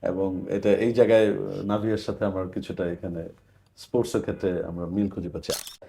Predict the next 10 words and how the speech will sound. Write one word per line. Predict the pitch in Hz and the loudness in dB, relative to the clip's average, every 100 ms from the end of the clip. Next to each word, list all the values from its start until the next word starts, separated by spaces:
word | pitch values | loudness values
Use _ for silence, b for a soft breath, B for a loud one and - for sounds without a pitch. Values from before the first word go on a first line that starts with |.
| b | b
একটা | - 156 190 | -2 4 4
জিনিস | 180 185 185 | 4 2 0
আসলে | 180 180 175 | -2 0 0
স্টুডেন্টদের, | - 170 160 151 147 139 | 0 4 6 8 8 6
উম, | - - - 104 92 92 98 | 4 -14 -20 -12 -10 -8 -6
জন্য | 113 113 | -4 0
আমার | 110 110 | 0 0
কাছে | 107 110 | -4 -2
মনে | 104 101 | -2 0
হয় | 104 | 0